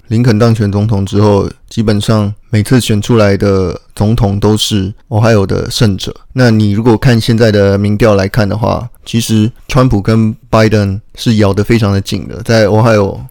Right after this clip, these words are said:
看起来是五五波的状态，也就是说，其实不像赌盘这样差距这么的庞大。其实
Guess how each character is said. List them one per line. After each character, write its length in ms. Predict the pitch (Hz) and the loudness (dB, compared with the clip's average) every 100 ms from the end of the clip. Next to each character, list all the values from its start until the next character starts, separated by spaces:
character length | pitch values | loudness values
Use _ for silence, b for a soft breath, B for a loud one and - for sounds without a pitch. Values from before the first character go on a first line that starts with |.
| _ | _
看 160 | - 117 | -2 0
起 140 | 110 | 0
来 100 | 101 | -2
是 300 | 101 117 104 | 0 0 2
五 260 | 110 117 107 | 2 2 2
五 20 | |
波 300 | - 104 107 | 0 2 2
的 240 | 104 95 | 2 0
状 260 | - 107 98 | -2 -2 -2
态， 320 | 104 101 101 - | -4 -6 -10 -14
也 100 | - | -6
就 60 | 104 | -2
是 60 | 113 | 2
说， 120 | 123 | 2
其 160 | - | 2
实 120 | 104 104 | -2 -2
不 120 | 110 | -2
像 240 | 123 110 | 0 0
赌 160 | 104 98 | 0 -4
盘 280 | - 101 101 | -4 -6 -2
这 100 | 104 | -2
样 240 | 104 98 B B - | 0 -2 B B -8
差 160 | - 107 | -4 0
距 160 | 113 | 0
这 100 | 104 | 0
么 140 | 104 98 | 0 -2
的 80 | |
庞 280 | 92 98 101 | -2 -4 -4
大。 320 | 101 98 104 - | -4 -4 -6 -14
其 160 | - 110 | -6 -6
实 480 | - 104 101 101 | -2 -2 -2 -4